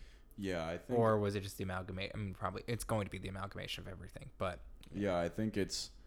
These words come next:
Speaker 1: the, like, complacency that she's had
Speaker 2: Ah,
Speaker 1: throughout
Speaker 2: yeah.
Speaker 1: her life,
Speaker 2: Yeah, that's a good word
Speaker 1: um,
Speaker 2: for it.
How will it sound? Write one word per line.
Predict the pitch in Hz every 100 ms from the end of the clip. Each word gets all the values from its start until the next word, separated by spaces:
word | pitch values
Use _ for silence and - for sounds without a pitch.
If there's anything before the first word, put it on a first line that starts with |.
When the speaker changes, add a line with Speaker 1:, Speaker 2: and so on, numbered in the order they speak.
| - - - - - - - - - -
Speaker 1:
the, | 90 87 85 80 78 76 - - - - - - - - - - - 82
like, | 82 -
complacency | 78 73 - 85 - 71 - 67 65
that | 69
she's | - 71 -
had | - 71 71
Speaker 2:
Ah, | 95 92 95 - - 95
Speaker 1:
throughout | 92 82 71
Speaker 2:
yeah. |
Speaker 1:
her | - 78
life, | 76 69 64 - -
Speaker 2:
Yeah, | 98 95
that's | 92
a | -
good | 92
word | 95 87
Speaker 1:
um, | 80 71 69
Speaker 2:
for | 90
it. | 92